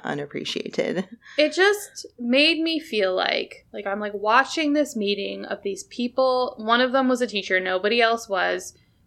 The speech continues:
Speaker 2: Who've, like, never been in a classroom making decisions about things that they know nothing about.
Speaker 1: Mm-hmm.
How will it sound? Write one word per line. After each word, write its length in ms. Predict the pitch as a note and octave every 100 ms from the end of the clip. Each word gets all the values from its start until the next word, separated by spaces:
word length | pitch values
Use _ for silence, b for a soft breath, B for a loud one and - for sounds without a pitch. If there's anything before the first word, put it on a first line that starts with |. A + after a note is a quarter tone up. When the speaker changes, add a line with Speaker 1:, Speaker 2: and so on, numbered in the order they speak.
| _ G#3
Speaker 2:
Who've, 200 | G3+ G3
like, 200 | F#3+ F#3+
never 380 | F#3+ F#3 A3+
been 180 | A#3+ B3
in 100 | B3+
a 60 | C4
classroom 800 | A3+ G3 G3 G3 F#3 F#3 F3+ F#3
making 320 | F#3 F#3+ A3+
decisions 540 | A3 G#3+ A#3 G#3 G3 F#3
about 260 | F3+ F3
things 280 | F3+ F3+ F#3
that 120 | F#3
they 140 | F#3 F3+
know 180 | F3+
nothing 800 | F#3 F#3 F#3 - G3+ G3+ G3 G3 - _ _ _
about. 600 | G3 F3 F3+ F3 - - _ _
Speaker 1:
Mm-hmm. 460 | E3+ E3+ E3+ D#3+